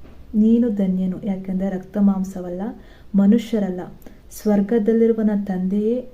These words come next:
ಅದನ್ನು ನಿನಗೆ ಪ್ರಕಟಿಸಿದನೆಂದು" ಹೇಳಿದನು. ಆಮೆನ್.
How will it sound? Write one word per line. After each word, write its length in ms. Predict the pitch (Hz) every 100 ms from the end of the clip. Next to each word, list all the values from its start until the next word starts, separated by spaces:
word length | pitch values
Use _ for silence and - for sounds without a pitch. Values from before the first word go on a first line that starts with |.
| 190
ಅದನ್ನು 360 | 185 202 220
ನಿನಗೆ 380 | 220 202 202 233
ಪ್ರಕಟಿಸಿದನೆಂದು" 920 | - 190 185 - 196 - 190 180 180
ಹೇಳಿದನು. 440 | 180 180 185 185 - - - -
ಆಮೆನ್. 300 | 180 185